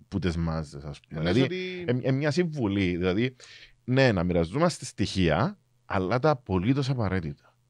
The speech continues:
Speaker 1: τα, τα απολύτως βασικά, που είναι πολύ σημαντικό για να, για να μπορέσουμε να, να είμαστε προστατευμένοι, ε, που κάποιον που θέλει να έρθει να μας κάνει κακό.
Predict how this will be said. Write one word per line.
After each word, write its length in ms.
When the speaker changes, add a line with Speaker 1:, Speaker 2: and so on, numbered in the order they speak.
Speaker 1:
τα, 220
τα 80
απολύτως 420
βασικά, 540
που 100
είναι 100
πολύ 280
σημαντικό 360
για 160
να, 200
για 100
να 100
μπορέσουμε 560
να, 500
να 120
είμαστε 640
προστατευμένοι, 1040
ε, 520
που 140
κάποιον 460
που 100
θέλει 220
να 80
έρθει 200
να 60
μας 100
κάνει 160
κακό. 320